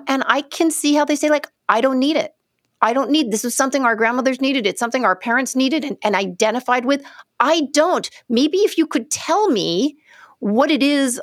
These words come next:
I'm supposed to be, um, you know, rooting for and allying with, then I would do it.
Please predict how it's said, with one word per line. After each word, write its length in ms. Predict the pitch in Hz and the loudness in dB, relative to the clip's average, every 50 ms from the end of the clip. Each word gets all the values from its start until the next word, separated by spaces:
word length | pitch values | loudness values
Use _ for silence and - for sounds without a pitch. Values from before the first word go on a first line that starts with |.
| - - | -4 -2
I'm 160 | 233 247 254 | -2 -2 -2
supposed 500 | - - 247 - - - 269 285 277 277 | -2 -4 -4 -4 -2 -2 0 0 0 -2
to 80 | 269 226 | -2 -2
be, 520 | 214 254 247 240 247 240 226 220 214 - _ _ _ - | 0 0 0 0 0 0 0 -2 -4 -6 _ _ _ 0
um, 460 | 214 208 196 196 185 180 180 180 - _ _ - - - - - - _ - | 2 2 2 0 0 -2 -4 -4 -6 _ _ -20 -20 -20 -20 -20 -8 _ 0
you 80 | 277 | 0
know, 100 | 262 220 | 2 0
rooting 420 | 202 202 233 294 339 370 381 330 262 | 0 0 2 2 4 4 2 0 -2
for 280 | - - 233 233 226 | 0 2 2 2 2
and 80 | 214 208 | 2 0
allying 480 | 196 196 254 349 494 339 247 233 208 | 0 0 0 0 0 0 0 0 2
with, 240 | 208 220 226 233 - - - | 2 2 2 0 -2 -4 -4
then 200 | 208 247 240 247 | -2 0 0 0
I 120 | 240 262 | 0 -2
would 200 | 247 247 220 196 | -2 -2 -2 -2
do 220 | 196 330 392 523 - | 0 0 0 2 0
it. 140 | - - | -2 -4